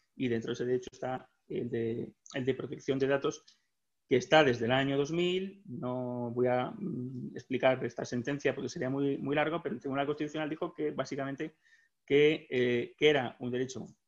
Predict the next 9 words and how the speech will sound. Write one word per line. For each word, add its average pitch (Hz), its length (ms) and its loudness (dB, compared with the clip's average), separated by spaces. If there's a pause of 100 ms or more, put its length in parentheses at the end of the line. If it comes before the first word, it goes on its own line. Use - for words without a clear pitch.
fundamental 143 520 -2
y 156 160 0
que, 165 360 -4 (160)
eh, 117 500 -4 (1040)
se 131 100 -4
definía 135 400 0
como 131 140 -2
ese - 160 -4
control, 143 500 -2